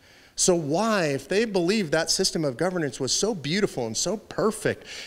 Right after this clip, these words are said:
and the best ever to preserve liberty, why did they find themselves compelled to overthrow? And the answer is this, because they stated that it was overrun by crony capitalism.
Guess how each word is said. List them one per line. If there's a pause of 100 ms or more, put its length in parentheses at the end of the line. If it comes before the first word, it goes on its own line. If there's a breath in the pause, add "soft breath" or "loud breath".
(140 loud breath)
and
the
best
ever
to
preserve
liberty,
why
did
they
find
themselves
compelled
to
overthrow?
And
the
answer
is
this, (1200 soft breath)
because
they
stated
that
it
was
overrun
by
crony
capitalism.